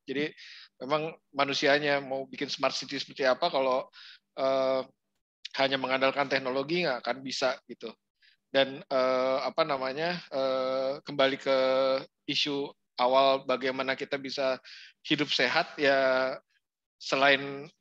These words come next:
dari, eh, apa namanya, dari pemerintah, pemerintah kita harusnya bisa mengandalkan, eh,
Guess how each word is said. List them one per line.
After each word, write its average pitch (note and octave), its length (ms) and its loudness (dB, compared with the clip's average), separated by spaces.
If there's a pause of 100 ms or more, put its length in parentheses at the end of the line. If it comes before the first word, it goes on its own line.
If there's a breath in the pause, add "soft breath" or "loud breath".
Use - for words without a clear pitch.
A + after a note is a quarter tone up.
(160)
dari, C3+ 480 0 (1500 loud breath)
eh, C3 640 -2
apa C3 240 -4
namanya, D3 480 -4
dari C3+ 320 -4
pemerintah, C#3 640 0 (480)
pemerintah C3+ 640 -2
kita C3+ 160 -2 (680 loud breath)
harusnya C3 320 0
bisa C3+ 160 -2
mengandalkan, C3 800 -2
eh, C3 880 -4